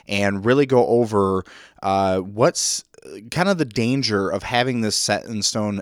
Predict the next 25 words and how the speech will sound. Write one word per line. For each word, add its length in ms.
theology, 760
and, 280
uh, 220
also, 640
uh, 240
go 220
over 580
what, 640
uh, 260
really 360
we 160
should 280
be 140
doing 760
if 400
somebody 320
does 320
have 640
a 120
different 460
theological 520
viewpoint 560
than 160
our 160
own. 420